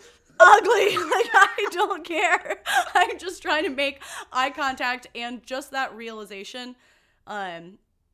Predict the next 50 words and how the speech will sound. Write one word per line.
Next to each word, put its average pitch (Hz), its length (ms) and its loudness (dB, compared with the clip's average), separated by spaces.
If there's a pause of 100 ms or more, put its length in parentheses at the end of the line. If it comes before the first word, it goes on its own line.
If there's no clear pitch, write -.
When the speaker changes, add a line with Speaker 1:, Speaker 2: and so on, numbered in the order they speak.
(140)
Speaker 2:
someone 226 260 -14
I - 20 -10
was 214 100 -16
talking 202 200 -14
to 196 120 -16
on 180 140 -16
the 180 80 -20
solo 170 200 -18
trip - 180 -20
was - 80 -20
talking 151 200 -20
about, 151 160 -18
like, - 180 -20
"Yeah, - 80 -14
you 226 100 -14
should 240 100 -18
make 233 140 -14
more 202 120 -14
eye 180 140 -10
contact." 165 520 -14
And 196 120 -14
then 185 160 -12
once 202 260 -10
I 180 100 -8
set 180 280 -10
it 170 120 -12
as 151 180 -16
an 160 120 -16
exercise, 175 540 -12
I 160 80 -12
realized 165 680 -14
how 294 560 0
chronically 226 680 -6
I 175 120 -6
avoid 170 420 -12
it, 339 260 -6
as - 300 -10
I 277 80 -4
think 277 180 -8
Speaker 1:
Mm-hmm. - 80 -14
Speaker 2:
a 208 40 -6
lot 196 160 -6
of - 60 -18
people 185 260 -12
do. 180 220 -14
I'm 226 120 -12
not - 160 -16
so 190 100 -16
special, 214 420 -8
but, 202 320 -8